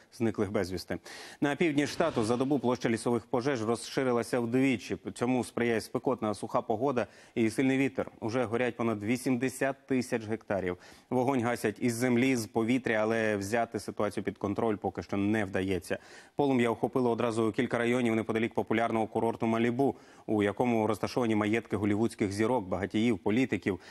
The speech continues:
Багатьом із них уже довелося поспіхом залишати свої садиби. Північна Корея має щонайменше тринадцять секретних ракетних баз. Про це повідомляє The New York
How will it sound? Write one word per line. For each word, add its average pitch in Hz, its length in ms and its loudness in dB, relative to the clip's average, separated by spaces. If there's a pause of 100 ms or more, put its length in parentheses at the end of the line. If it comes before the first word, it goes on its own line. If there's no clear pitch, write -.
(180)
Багатьом 131 340 0
із 120 80 -2
них 127 260 -2
уже 107 220 0
довелося 110 440 0
поспіхом 117 560 -2
залишати 98 640 -2
свої 87 460 -6
садиби. 85 520 -10 (2750)
Північна 160 440 2
Корея 156 360 2
має 139 280 2
щонайменше 139 520 0
тринадцять 151 760 0
секретних 147 580 0
ракетних 123 440 0
баз. 104 320 2 (100)
Про 117 140 2
це 123 200 2
повідомляє 120 600 2
The 107 140 0
New 113 180 2
York 113 60 -4